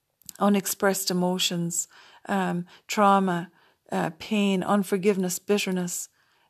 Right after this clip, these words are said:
things like that, where when we study his word, uh, we see ourselves, you know, we see a reflection of our lives in that word. And it's the Spirit of God in the Word of God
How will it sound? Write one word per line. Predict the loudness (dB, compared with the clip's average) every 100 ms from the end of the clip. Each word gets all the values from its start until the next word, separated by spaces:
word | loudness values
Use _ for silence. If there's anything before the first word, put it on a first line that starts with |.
| -4
things | 0 2
like | 0 0
that, | -2 -2 -4 -10 _ _ -6
where | 2 4 2 0 _ _ _ -2
when | 0 2
we | 0 0 -4 -8 _
study | -6 2 4 4
his | 2 0 0
word, | 2 4 2 -2 -8 _ _ _ -4
uh, | -2 0
we | 0 0
see | 0 2 4 2
ourselves, | 2 2 2 2 2 2 -2 -2
you |
know, | 0 0
we | 0
see | 0 0
a | 2
reflection | -2 -2 -2 0 -2 -2 -4 -6 _ _ _ _ _
of | 0 4
our | 4
lives | 4 2 2 -2 -4
in | 0 2
that | 0 0
word. | -2 -2 -4 -10 _ _ _ _ _
And | -2 0 -2 -4 -12 _
it's | -4 -2
the | -4
Spirit | -2 0 4 4 2
of | -2
God | 2 4 4 0
in | -2 0
the | 0
Word | 2 0 0
of | -2
God | -2 -4 -6